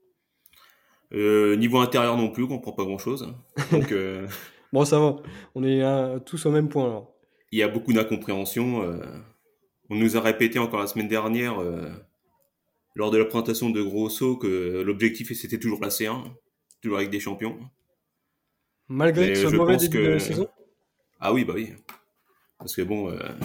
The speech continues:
Speaker 1: on a toujours des objectifs.
Speaker 2: Ouais.
Speaker 1: Moi, je pense que déjà, euh, le top dix, ça serait, euh, ça serait déjà, bah, pas mal, mais, euh, ce serait déjà une bonne surprise.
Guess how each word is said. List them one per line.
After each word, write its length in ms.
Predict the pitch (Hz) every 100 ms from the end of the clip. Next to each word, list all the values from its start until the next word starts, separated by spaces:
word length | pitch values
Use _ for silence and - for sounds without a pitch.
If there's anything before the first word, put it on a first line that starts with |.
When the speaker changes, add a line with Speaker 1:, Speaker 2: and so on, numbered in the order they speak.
| - - _
Speaker 1:
on 100 | 92
a 80 | 95
toujours 300 | - 104 98
des 140 | 98
objectifs. 480 | 98 98 101 107 - - _ 123 - - _ _ _
Speaker 2:
Ouais. 240 | 127 156 - - - _ _ _ _ _ -
Speaker 1:
Moi, 140 | 110
je 80 | 110
pense 320 | 110 120 117
que 200 | 104 92
déjà, 300 | 98 104 113
euh, 320 | 107 92 92
le 140 | 98 104
top 160 | 104
dix, 120 | 104
ça 120 | 113 101
serait, 240 | - 87
euh, 300 | 85 - - - - - _ _ _ _ _ _ _ _ _ _
ça 180 | - 101
serait 200 | 101 104
déjà, 240 | 98 101
bah, 180 | 90 90
pas 140 | 87 104
mal, 200 | 123 117
mais, 300 | 87 - -
euh, 80 | - - - _ _ _
ce 80 | -
serait 120 | 101
déjà 100 | 98
une 80 | 98
bonne 100 | 98
surprise. 460 | 98 95 127 127